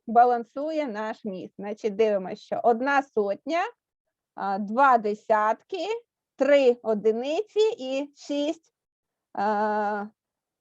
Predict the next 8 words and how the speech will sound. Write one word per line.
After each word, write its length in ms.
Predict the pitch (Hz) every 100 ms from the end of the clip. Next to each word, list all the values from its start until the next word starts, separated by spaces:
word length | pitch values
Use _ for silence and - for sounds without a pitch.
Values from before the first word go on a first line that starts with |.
| _ -
шість 300 | - 269 294
десятих, 600 | 220 277 233 196 - _ -
так? 220 | 226 311
Тобто 320 | 226 233 233 226
скільки 380 | 233 226 220
це 160 | - 196
буде? 340 | 185 180 208 208
Сто 540 | _ - 294 311